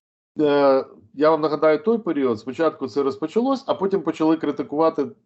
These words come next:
не тих, хто запустив шатдаун, а тих, хто, ну, тобто американці можуть потерпіти цю тему тиждень, два, три. А далі в них приходять рахунки,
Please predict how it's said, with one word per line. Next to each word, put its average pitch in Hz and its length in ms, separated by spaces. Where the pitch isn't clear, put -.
не 135 140
тих, 214 260
хто 139 160
запустив 131 640
шатдаун, 98 560
а 98 60
тих, 156 200
хто, - 300
ну, 214 80
тобто 175 400
американці 160 920
можуть 180 260
потерпіти 175 600
цю 143 180
тему 110 480
тиждень, 180 360
два, 151 200
три. 104 320
А 113 120
далі 196 380
в 165 100
них 180 280
приходять 156 600
рахунки, 220 600